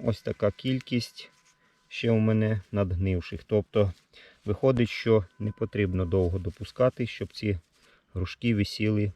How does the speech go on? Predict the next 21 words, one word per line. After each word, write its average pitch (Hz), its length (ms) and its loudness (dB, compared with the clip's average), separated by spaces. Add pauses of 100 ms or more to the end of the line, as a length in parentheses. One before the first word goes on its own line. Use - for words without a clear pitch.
на 104 240 0
дереві. 90 480 2 (140)
Ну, 120 140 -4
ще - 140 -6
дві 98 200 -2
чи 101 160 -6
три 101 180 -2
ми 92 140 0
з'їли, 127 400 -4 (500)
які 113 260 -4
були 113 240 0
менш 107 280 4
гнилі. 104 480 -2
Ну, 165 220 0
а 117 60 0
ці, 117 220 -2
в 110 60 -2
принципі, 107 460 -4
можна 101 500 0 (260)
практично - 500 -6
викидати. 87 540 -2